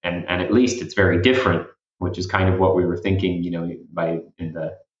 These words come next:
sort of early twenty tens to around kind of when the book came out. And then the few years after that, we saw a few kind of big results in this area and thought, "Okay, well, now it's,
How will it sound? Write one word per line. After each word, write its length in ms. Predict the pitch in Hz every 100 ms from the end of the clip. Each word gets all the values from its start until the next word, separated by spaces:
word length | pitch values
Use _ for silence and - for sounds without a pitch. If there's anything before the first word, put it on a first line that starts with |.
| -
sort 100 | 87
of 60 |
early 320 | 92 110 107 101
twenty 300 | 101 90 87
tens 600 | 117 107 95 - - - _
to 80 | 85
around 420 | 87 117 131 113 - - _ _ _ _ -
kind 120 | 151
of 80 | 139
when 140 | 123
the 60 | 117
book 300 | 127 - -
came 220 | 135 120
out. 320 | 110 113 -
And 100 | 101
then 180 | 107 104
the 100 | 101
few 140 | 120
years 260 | 113 107 101
after 300 | 120 - 110
that, 220 | 90 87
we 60 | 92
saw 320 | 92 95 92
a 40 | -
few 260 | 120 120
kind 120 | - 92
of 120 | 90
big 160 | 104 92
results 400 | 90 104 104 -
in 60 | 85
this 140 | 82
area 340 | 82 80 80 80
and 120 | 85
thought, 240 | 82 85
"Okay, 280 | 110 117 92
well, 140 | 85 87
now 260 | 107 120
it's, 360 | 113 - - -